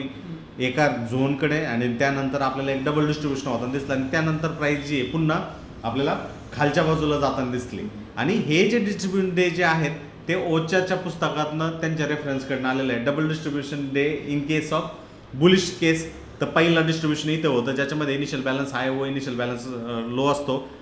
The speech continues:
नंतर एकदा काही ब्रेकडाऊन आणि रिटेस्ट न करता काही काही केसमध्ये प्राईस जी तिकडनं बाहेर निघते आणि तिकडनं एक चांगली मोमेंटम करते आणि पुन्हा एकदा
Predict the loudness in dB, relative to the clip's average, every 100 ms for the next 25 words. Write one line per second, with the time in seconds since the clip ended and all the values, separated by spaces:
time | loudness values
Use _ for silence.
0 | -20 -4 2 2 4 4 2 2 2 2
1 | 2 2 4 2 2 2 2 2 2 2
2 | 2 0 -10 -16 -20 -10 -2 6 6 8
3 | 4 4 4 6 4 4 2 2 0 -2
4 | -2 2 2 2 -2 -2 -2 0 0 0
5 | 0 0 0 -2 -2 -2 -4 -2 0 0
6 | -2 -2 -2 0 0 0 0 0 -2 0
7 | -2 0 -2 -2 -4 -2 0 2 2 0